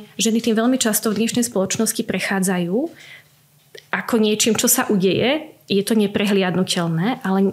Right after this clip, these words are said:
tým, že nemajú vždy možnosť byť tým sprevádzané nejakou inou ženou alebo komunitou žien,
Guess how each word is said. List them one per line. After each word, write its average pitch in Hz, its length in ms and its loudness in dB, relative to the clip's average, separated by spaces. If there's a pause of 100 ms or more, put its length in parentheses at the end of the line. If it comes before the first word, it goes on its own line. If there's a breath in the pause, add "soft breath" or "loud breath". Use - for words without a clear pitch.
(140)
tým, 240 260 0
že 208 140 0
nemajú 214 760 2
vždy 190 280 -2
možnosť 202 640 0 (420 loud breath)
byť 202 180 -2
tým 226 140 0
sprevádzané 190 800 0
nejakou 208 340 0
inou 214 240 2
ženou 190 300 0
alebo 175 220 -2
komunitou 190 520 2
žien, 175 400 -2